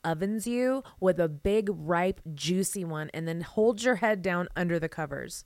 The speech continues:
Except maybe body odor. That's why I'm excited to tell you about Lume Whole Body Deodorant. Lume delivers outrageous seventy-two hour odor control everywhere, from your pits to your feet, and yes,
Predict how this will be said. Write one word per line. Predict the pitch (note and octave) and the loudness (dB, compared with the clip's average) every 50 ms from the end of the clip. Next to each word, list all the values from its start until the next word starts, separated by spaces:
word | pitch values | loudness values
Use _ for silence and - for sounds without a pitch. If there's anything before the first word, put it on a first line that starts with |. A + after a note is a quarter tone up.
| - - - | -8 0 4
Except | A#3+ C4 - A3+ - - F4 F4+ G#4 G#4 F4+ B3+ B3 - - - - - _ _ _ _ _ _ - | 4 4 4 4 4 6 6 8 8 8 8 8 6 6 0 -14 -14 -14 _ _ _ _ _ _ -6
maybe | G3+ G3+ G3 F3 E3+ E3 F#3 G#3+ | -2 0 2 2 2 2 0 0
body | G3+ G3+ E3 C3 B2+ B2+ G#2 D#2+ | 2 2 2 2 0 -4 -6 -6
odor. | D2+ - A1 - - - _ - - | -8 -8 -10 -12 -12 -14 _ -8 2
That's | - A#3+ D4+ F4 F4 - - | 6 8 8 8 6 4 2
why | A#3+ A3 G3 F#3 F3+ F3+ F3+ - | 4 4 6 6 4 2 2 0
I'm | - G3+ A#3+ D4 | 0 0 0 0
excited | D#4 - - B3 G#3+ G#3 G3+ G#3+ G3+ | -2 -2 2 2 4 4 2 0 -2
to | - F#3 | -2 -8
tell | - - F#3 F3+ E3+ | -6 -4 -2 -2 -2
you | E3+ F3 A#3 D4 C#4+ B3 G#3+ G3+ G3+ - | -2 -2 -2 2 4 4 4 4 4 2
about | - F#3+ F3 F3+ F3 - | 0 2 2 2 2 2
Lume | F3 F#3 F3+ G3 A3+ C#4 E4 E4 D4 A3 F#3+ F#3 G3 | 2 2 2 4 2 2 2 0 -2 -2 -2 -4 -4
Whole | E3 - - - - - G3 G3+ G#3+ A3 A3+ A#3+ - - - | -6 -10 -16 -12 -4 0 4 4 6 6 6 4 4 0 -8
Body | E3 D#3+ G3+ F#3+ F#3 F#3 F#3+ F#3+ F#3+ F3+ | -2 0 2 2 2 2 0 -2 -4 -4
Deodorant. | E3 F3+ F3+ E3 D3 C#3 C#3 B2+ A#2 - - _ | -4 -4 -2 0 0 -2 -4 -6 -10 -10 -12 _
Lume | - A3 A#3 C4 D4 D4+ E4+ F4 | -2 2 4 4 6 6 4 2
delivers | - E4+ E4+ C#4 B3 A3 G3+ G#3 G#3 G#3 G#3 G3 - - - A3 - | 4 4 6 6 6 6 6 6 4 4 2 2 0 0 0 0 2
outrageous | D#3 F3+ A3 B3 - A#3 G#3 F3+ E3 D3+ D#3 D#3 E3+ | 4 4 4 6 6 4 4 4 4 2 0 -2 -2
seventy-two | - - - G#3 G#3 A3 C#4 D4+ D4+ - - D4+ D4 - | -2 -2 2 2 2 2 2 -2 -2 0 0 0 0 2
hour | - G3 G#3 A3 A3 - | 2 4 4 4 2 2
odor | - F#3+ G3+ G3 G3 | 2 2 2 2 0
control | - F#3 F3+ - - E3+ E3 - _ - | -2 -4 -8 -6 -4 -6 -6 -6 _ 2
everywhere, | - D4 D4+ B3 A#3 F3+ D3 A#2+ - - - F3 | 4 4 4 4 2 0 0 -2 -4 -4 -10 -12
from | - - G3+ F#3 | -6 -4 -4 -2
your | F3 F3 F3+ | -2 -2 -2
pits | - - - E4 E4+ E4+ - - - - | -2 -2 0 0 0 -2 -4 -6 -6 -4
to | - D4 | -4 -2
your | C#4 C#4 D4 | 0 0 0
feet, | C#4 - - B3 A#3 A#3 - _ - | -2 -2 -4 -4 -4 -4 -4 _ -2
and | - C4+ C4+ C4 | -2 -2 0 0
yes, | A#3 A3 G#3+ G3 G3 G3+ F#3 - - - | 2 4 6 6 4 4 2 -2 -4 -4